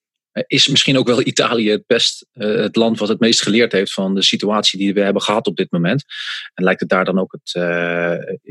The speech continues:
ja, de, de zorg het grootst en daardoor dus de veiligheid ook het, eh, het beste, hè, waar mensen het ook accepteren en realiseren dat het moet. Ehm, in Frankrijk inderdaad een stapje minder. We hebben ook wel bij al wat,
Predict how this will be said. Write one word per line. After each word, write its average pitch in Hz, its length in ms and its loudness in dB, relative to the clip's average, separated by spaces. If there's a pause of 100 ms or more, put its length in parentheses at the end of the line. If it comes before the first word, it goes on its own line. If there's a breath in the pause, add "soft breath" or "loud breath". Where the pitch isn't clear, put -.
(320)
ja, 104 160 -2
de, 95 220 -2
de 107 100 2
zorg 120 320 4
het 107 120 -2
grootst 104 400 0
en 101 100 -12
daardoor 98 320 -2
dus 92 160 2
de - 80 -4
veiligheid 95 520 0
ook 87 120 -6
het, - 220 -20
eh, 85 220 -4
het 85 160 -10
beste, 104 340 0
hè, 113 140 -4
waar 98 280 0
mensen 107 300 2
het - 80 2
ook - 100 -6
accepteren 98 640 0
en 90 240 0 (380 loud breath)
realiseren 107 640 2
dat 98 100 2
het 90 100 -2
moet. 113 260 0 (600 loud breath)
Ehm, 92 600 -2 (160)
in - 120 -4
Frankrijk 113 400 2
inderdaad 104 340 2
een - 60 0
stapje - 260 -2
minder. 135 440 4 (640)
We 101 80 -4
hebben 101 180 -2
ook 113 140 -4
wel 98 220 0
bij 90 300 0
al 92 240 0
wat, 98 360 -2